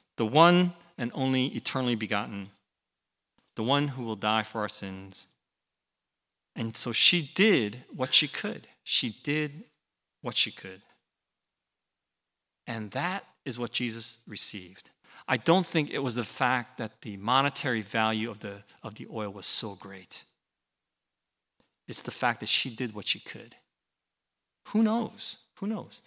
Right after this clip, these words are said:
She could be so wealthy that it, it wasn't that big of a deal for her as it might be for us, this flask. She did what she could. And I want to pose that question for us,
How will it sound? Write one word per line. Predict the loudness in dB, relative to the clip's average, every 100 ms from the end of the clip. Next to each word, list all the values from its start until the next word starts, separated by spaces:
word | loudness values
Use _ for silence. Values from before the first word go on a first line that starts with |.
| -20 -20 -4
She | 8 8
could | 8 2
be | 4
so | 4 6 6
wealthy | 6 4 4 2
that | 2 2 0
it, | -4 -4 -8
it | -8 -2
wasn't | 0 0 0
that | 0 0 0
big | -2
of | -2
a | -4
deal | -4 -4
for | -4
her | 0 0
as | 0 -4
it | -6
might | -8
be | -8
for | -10 -10 -12
us, | -12 -12 -12 -6
this | -6
flask. | -6 -10 -10 -12 -12 _ _ _ _ _ _ _ _ _ _ _ _ _ -8
She | 0 2 2
did | -2 -2
what | -2
she | -2
could. | -4 -14 -20 _ _ _ _ _ _ _ _ _ _ _ _ _ _ _ -6
And | 0
I |
want | 4 4
to | 2
pose | 0 2
that | 0
question | -2 -2 -2
for | -4 -4
us, | -4 -4 -6 -8